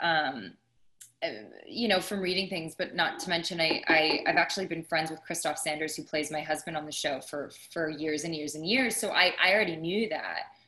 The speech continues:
um, that they had been brought back and that the original Mandy wasn't gonna be returning. And so I, I,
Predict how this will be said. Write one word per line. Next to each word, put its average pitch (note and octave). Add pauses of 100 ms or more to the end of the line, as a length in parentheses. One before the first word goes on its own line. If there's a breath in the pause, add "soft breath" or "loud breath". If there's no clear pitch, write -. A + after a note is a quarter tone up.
(200)
um, D3+ (120)
that E3
they E3+
had E3+
been E3
brought -
back D#3+
and D#3
that D#3 (800)
the F#3
original E3+
Mandy D#3+
wasn't D3+
gonna D3+
be D3
returning. D#3+ (480 loud breath)
And F#3+
so G#3
I, G3
I, G3